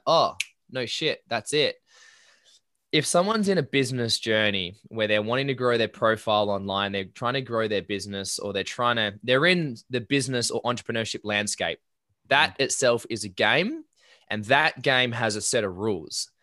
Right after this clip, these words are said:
Speaker 1: The set of rules, the engineering of the business landscape, there is sales and marketing, and that comes down into communication. There's leadership, there's organization.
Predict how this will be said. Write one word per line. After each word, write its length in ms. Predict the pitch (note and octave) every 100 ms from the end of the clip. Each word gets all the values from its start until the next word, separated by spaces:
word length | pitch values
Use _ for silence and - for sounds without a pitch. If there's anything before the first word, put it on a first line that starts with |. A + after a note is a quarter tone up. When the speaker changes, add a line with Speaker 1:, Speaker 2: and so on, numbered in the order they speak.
| _ -
Speaker 1:
The 80 |
set 240 | A2 D3+ D3+
of 100 | B2
rules, 380 | B2 D#3 A3 G#3
the 160 | -
engineering 540 | C3 A#2+ A2+ B2+ C#3 B2
of 80 |
the 80 | G#2+
business 420 | F#2+ B2 A#2+ G#2+
landscape, 640 | A2 G#2 A2 - C3 F3 _ _ _ -
there 180 | A2 G#2
is 300 | G2+ F#2+ -
sales 520 | - A#2 B2 D3+ E3
and 180 | A2 G#2
marketing, 480 | G#2+ A2+ C#3 D#3+ C3
and 80 |
that 100 | A2+
comes 300 | - A#2+ A2+ A2 G#2
down 220 | G#2+ G2+
into 260 | G#2 G2+ G#2
communication. 800 | - A2 G2+ G2+ A2 - F#3 A3+ - _
There's 200 | A#2+ G#2
leadership, 840 | G2+ G#2+ B2 C3 C#3 C#3+ - G#3 - _ _ _ - -
there's 440 | B2 A2 G#2+ G2+
organization. 960 | B2 C3+ B2+ A2+ G#2+ A2+ B2+ E3+ G3